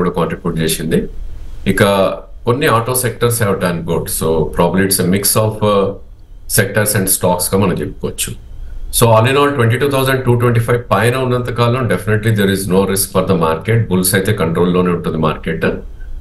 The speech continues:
Of course ట్వంటీ టూ థౌజండ్ సిక్స్ ఫిఫ్టీ and సెవెన్ ఫిఫ్టీ అనేది నెక్స్ట్ సైకలాజికల్ లెవెల్స్ ఉంటాయి. ఎందుకంటే అన్‌చార్టెడ్ జోన్‌లో ఉన్నాం కాబట్టి exactly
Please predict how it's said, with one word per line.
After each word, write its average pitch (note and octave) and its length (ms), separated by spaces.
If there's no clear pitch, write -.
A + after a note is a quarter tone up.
Of G2+ 120
course A2+ 200
ట్వంటీ G2 180
టూ A2 120
థౌజండ్ G#2+ 300
సిక్స్ - 280
ఫిఫ్టీ G2+ 300
and G2+ 180
సెవెన్ F#2 200
ఫిఫ్టీ F#2+ 360
అనేది F#2 340
నెక్స్ట్ G#2 300
సైకలాజికల్ F#2 520
లెవెల్స్ E2+ 340
ఉంటాయి. - 340
ఎందుకంటే G2 340
అన్‌చార్టెడ్ F#2+ 480
జోన్‌లో F#2 360
ఉన్నాం F#2 140
కాబట్టి F#2+ 360
exactly F#2+ 400